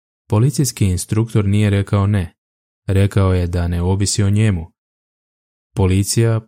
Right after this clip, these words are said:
pomno prati ovaj slučaj. Ako možemo, nećemo vam otežavati stvari”, rekao je. Zahvalio sam mu i zamolio ga da pročita više informacija o Falun Dafa.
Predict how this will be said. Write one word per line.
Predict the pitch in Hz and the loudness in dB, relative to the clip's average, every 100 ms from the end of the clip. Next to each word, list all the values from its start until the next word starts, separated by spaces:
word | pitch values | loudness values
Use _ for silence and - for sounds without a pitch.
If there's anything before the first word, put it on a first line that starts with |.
| - | -2
pomno | 127 131 104 87 | 0 2 0 -2
prati | 98 95 92 87 | 0 0 0 -4
ovaj | 95 92 87 | -2 -2 -2
slučaj. | - 95 95 - 87 95 _ _ _ _ _ - | -2 -2 -2 -4 -10 -12 _ _ _ _ _ -4
Ako | 95 - | -2 -2
možemo, | 90 90 90 110 110 - | -2 -2 0 0 0 -2
nećemo | 107 104 120 120 110 95 | -2 0 0 0 0 -2
vam | 87 85 | -4 -6
otežavati | 87 90 90 95 95 92 98 | -6 -4 -2 -2 -2 -2 -4
stvari”, | - 107 110 92 | -2 -2 -2 -2
rekao | 87 85 - 80 80 | -6 -6 -8 -10 -10
je. | 80 - _ _ _ _ _ _ _ - | -14 -18 _ _ _ _ _ _ _ -6
Zahvalio | 95 95 - 104 113 135 | -2 -2 0 0 2 0
sam | 120 123 113 | 0 0 2
mu | 107 95 | 0 -2
i | 98 95 | -2 -2
zamolio | 98 101 139 123 | 0 2 2 2
ga | 95 90 | 0 -2
da | 90 | -2
pročita | 87 92 - 117 107 | -2 -4 -2 -2 0
više | 101 117 - | -2 -2 -4
informacija | 87 90 95 90 98 117 - 92 82 | -4 -4 -4 -2 -2 -2 -2 -4 -4
o | 87 87 | -6 -8
Falun | 87 - 92 87 | -4 -4 -2 -4
Dafa. | 87 92 92 - | -4 -4 -4 -8